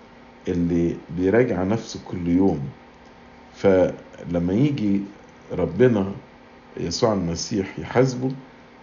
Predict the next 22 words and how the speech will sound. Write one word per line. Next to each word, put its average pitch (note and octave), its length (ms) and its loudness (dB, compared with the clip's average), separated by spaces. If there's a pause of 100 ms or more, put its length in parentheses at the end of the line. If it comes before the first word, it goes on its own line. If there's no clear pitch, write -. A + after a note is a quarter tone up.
هيلاقي C3+ 300 4
نفسه D3+ 380 -4
يا B2 140 0
إما C3 180 2
عنده G2+ 460 0 (380)
يوم A#2 240 4
واحد، G#2+ 400 0 (560)
يا G#2 120 -2
إما G#2 180 -2
عنده، F2+ 520 0 (600)
آه، D#2 340 -6 (360)
ساعة، F#2+ 500 4
ساعتين، G2+ 720 0 (340)
هو A#2 120 8
اللي G#2 100 4
ما G2 100 2
راجعش G2+ 440 0
نفسه - 280 -8
فيهم F#2 400 -4 (380)
قبل - 260 0
ما D#2+ 100 -4
ينتقل. D2+ 480 -10